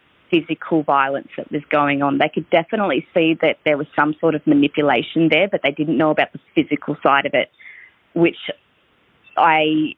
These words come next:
I only told them after it had all ended, what actually went on. So my parents punished themselves relentlessly for a while because they didn't know what exactly was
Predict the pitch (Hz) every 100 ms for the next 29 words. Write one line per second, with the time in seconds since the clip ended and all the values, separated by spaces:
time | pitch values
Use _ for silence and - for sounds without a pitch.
0 | - 160 165 165 160 - 151 151 151 151
1 | - 135 - 139 - 143 143 139 120 -
2 | 135 123 117 - - _ 160 151 87 117
3 | - 151 143 135 123 92 135 85 - -
4 | 170 160 156 - - - - - - 196
5 | 185 185 180 170 165 160 _ _ _ _
6 | _ - - 185 180 185 165 - 165 156
7 | 170 151 151 - 156 - 151 151 151 156
8 | 147 147 151 214 269 214 160 160 156 151
9 | 165 156 151 147 143 160 196 156 - 160
10 | - 151 - 160 151